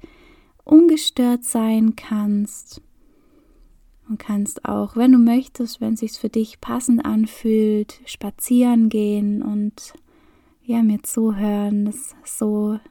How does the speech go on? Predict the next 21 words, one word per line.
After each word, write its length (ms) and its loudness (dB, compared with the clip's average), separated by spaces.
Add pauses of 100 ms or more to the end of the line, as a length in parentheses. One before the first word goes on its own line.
(140)
beim 200 0
Laufen 500 2
mitmachen. 840 0 (800)
Schau 460 -4
einfach, 720 -4
was 220 -2
sich 200 -2
für 80 -2
dich 360 -2
heute 720 -4
richtig 540 -6
anfühlt. 680 -6 (1000)
Und 160 -8
vor 220 -8
allem 680 -2 (600)
kannst 460 -6
du 280 -4
diese 440 -6
Meditation 960 -4
jederzeit 1120 -6 (300)
wiederholen. 800 0